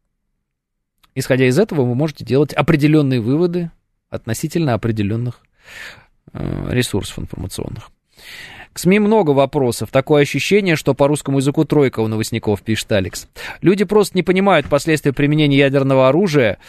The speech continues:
Разъясните им», пишет Михалыч. Ну, а какие последствия? К-, что я могу разъяснить по этому поводу? Давайте так. А, до того, как начались военные действия такого масштаба, которого, м, который мы увидели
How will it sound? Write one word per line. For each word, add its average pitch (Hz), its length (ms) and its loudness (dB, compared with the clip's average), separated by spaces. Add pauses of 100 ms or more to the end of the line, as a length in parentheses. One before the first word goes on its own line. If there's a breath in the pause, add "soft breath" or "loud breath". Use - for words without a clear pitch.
(180 loud breath)
Разъясните 180 720 2
им», 143 100 2
пишет - 240 -6
Михалыч. 117 520 0 (760 loud breath)
Ну, 190 640 0
а 240 160 2
какие 226 300 0
последствия? 151 500 0
К-, - 120 -8
что - 160 0
я 233 100 4
могу 185 240 0
разъяснить 160 500 0
по 123 100 -2
этому 107 280 -2
поводу? 95 280 0
Давайте 185 340 2
так. - 260 -2 (680)
А, 139 360 4
до 156 220 2
того, 233 260 4
как 214 200 -2
начались 190 420 -2
военные 160 380 2
действия 147 340 2
такого 131 320 0
масштаба, 123 420 0
которого, 110 520 -2
м, - 380 -10
который 123 300 0
мы 117 140 0
увидели 110 420 0